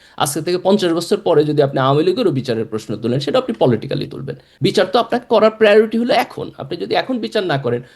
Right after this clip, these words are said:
পঞ্চাশ বছর পরে এটা বিচার হয়। পঞ্চাশ বছর পরে যেটা হয়, সেটা একটা প্রতীকী বিচার হয়। মানুষের, ধরেন, যারা অ্যাগ্রিভড হইছে, তাদের মাইন্ডসেটের একটা সান্ত্বনার জন্য। অথবা সমাজের মধ্যে এটা নিয়ে একটা কনফ্লিক্ট, আহ, অ্যারাইজ করতেছে, সেই কনফ্লিক্টটাকে কমানোর জন্য।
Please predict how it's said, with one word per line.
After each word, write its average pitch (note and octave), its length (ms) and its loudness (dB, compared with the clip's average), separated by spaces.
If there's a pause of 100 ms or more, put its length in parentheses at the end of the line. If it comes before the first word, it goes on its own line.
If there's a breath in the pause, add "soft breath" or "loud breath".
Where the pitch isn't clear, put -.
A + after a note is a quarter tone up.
পঞ্চাশ G#3 240 6
বছর G#3 240 2
পরে G#3 180 4
এটা G3+ 120 0
বিচার F3 280 -4
হয়। C#3+ 260 2 (220)
পঞ্চাশ A3 280 0
বছর G#3 280 -4
পরে B3+ 200 0
যেটা A#3+ 200 -2
হয়, A3+ 300 2 (300 loud breath)
সেটা A#3+ 200 0
একটা A#3 120 4
প্রতীকী G#3 500 2
বিচার C#3+ 360 4
হয়। B2+ 440 4 (280 soft breath)
মানুষের, A#2 480 -2
ধরেন, A#2 260 0
যারা A#2 200 0
অ্যাগ্রিভড A2+ 640 -2
হইছে, G#2+ 600 2 (360 soft breath)
তাদের G#2+ 400 2
মাইন্ডসেটের G#2+ 560 -2
একটা G#2+ 180 -4
সান্ত্বনার G#2+ 580 -2
জন্য। G#2 540 -4 (220 soft breath)
অথবা B2 260 2
সমাজের A2+ 460 0
মধ্যে A2 320 0
এটা G#2+ 160 0
নিয়ে G#2+ 160 2
একটা G#2+ 220 -4
কনফ্লিক্ট, A2 720 -4
আহ, F#2+ 200 0
অ্যারাইজ G#2 360 0
করতেছে, - 460 -6
সেই A#2 160 -6
কনফ্লিক্টটাকে A#2 640 -6
কমানোর A#2+ 440 -2
জন্য। - 340 -10